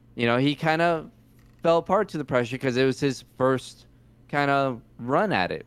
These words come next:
playing Dame. So he is, as far as importance level,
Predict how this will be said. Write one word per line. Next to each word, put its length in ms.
playing 320
Dame. 400
So 560
he 420
is, 460
as 240
far 300
as 160
importance 720
level, 440